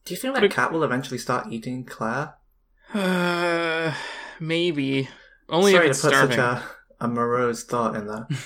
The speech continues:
Speaker 1: Well, I mean, there's no one, <laughs> no one left to take care of it, so.
Speaker 2: Uh, you know what? Fair. It could also just leave,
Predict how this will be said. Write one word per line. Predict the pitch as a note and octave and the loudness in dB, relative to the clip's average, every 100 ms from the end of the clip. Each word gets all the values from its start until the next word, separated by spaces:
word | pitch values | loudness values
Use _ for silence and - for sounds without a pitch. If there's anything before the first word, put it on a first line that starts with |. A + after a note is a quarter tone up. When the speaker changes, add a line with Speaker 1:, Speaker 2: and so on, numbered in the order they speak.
| - | -4
Speaker 1:
Well, | B2 | 0
I | |
mean, | B2 B2+ | 2 2
there's | C#3 | 4
no | C3+ | 4
one, | C3+ - - | 4 0 -6
<laughs> | D#3 C#3 | -10 -6
no | - D3 | 0 0
one | D3+ | 2
left | C#3+ C#3+ | 0 0
to | B2+ | 0
take | D3+ C#3 | 0 0
care | C#3 C3+ | 0 0
of | A2 | 0
it, | A2+ - | -2 -4
so. | - D3 | -4 -2
Speaker 2:
Uh, | C#3 - - _ | -2 -4 -16 _
you | - D3+ | -4 0
know | D3+ | 2
what? | D#3 D#3+ - | 2 2 0
Fair. | D3+ D3 C3+ A2+ _ _ _ _ _ _ _ _ - - - | 4 6 4 2 _ _ _ _ _ _ _ _ -20 -14 -2
It | D#3+ | 2
could | G3+ G#3 | 4 4
also | F#3 F3 | 4 0
just | D3+ C3+ | -4 -2
leave, | B2 C3 A#2+ A#2+ - | 0 0 0 -4 -12